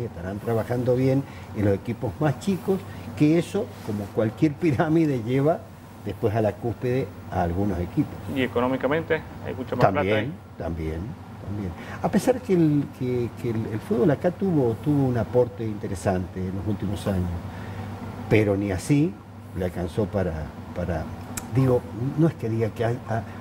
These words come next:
Speaker 1: hay falta de dirigentes, por ahí la forma de trabajo, por ahí comenzar de las bases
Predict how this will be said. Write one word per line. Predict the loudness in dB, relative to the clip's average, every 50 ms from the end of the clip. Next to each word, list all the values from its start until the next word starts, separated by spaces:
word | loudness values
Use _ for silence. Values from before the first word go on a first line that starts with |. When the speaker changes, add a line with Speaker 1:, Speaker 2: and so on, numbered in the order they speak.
| 0 2
Speaker 1:
hay | 2 4
falta | 4 4 2 4 2 0
de | 0
dirigentes, | 0 0 -2 -2 0 0 2 2 0 -2 -6 -8 -8 -8 -14 -14 -14 -14 -12 -14 -12 -8 0
por | 2 4 4
ahí | 6 4 4
la | 2 0
forma | 0 0 0 0 0 0 0 0
de | -2 -2
trabajo, | -2 -4 -2 -2 -2 -2 -4 -6 -10 -12 -14 -14 -14 -14 -14 -14 -14 -12 -10 -6
por | -2 0
ahí | 4 4 6 6 6 6 4 4 2 2 0 -2 -4 -4
comenzar | -2 -2 0 2 2 4 4 6
de | 4 4 2
las | 0 0 2 2
bases | 2 2 2 0 -6 -8 -8